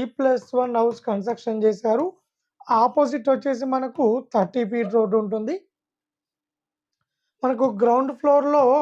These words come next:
వన్ బీహెచ్కే ఇచ్చారు, అలాగే సెకండ్ ఫ్లోర్‌లో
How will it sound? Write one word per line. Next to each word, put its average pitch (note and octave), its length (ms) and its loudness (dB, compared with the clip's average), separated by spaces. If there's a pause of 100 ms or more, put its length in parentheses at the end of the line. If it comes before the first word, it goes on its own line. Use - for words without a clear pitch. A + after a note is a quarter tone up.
వన్ A3+ 260 0
బీహెచ్కే C4 580 0
ఇచ్చారు, B3 420 0 (640)
అలాగే B3 400 0 (140)
సెకండ్ A#3+ 440 -4
ఫ్లోర్‌లో B3+ 460 2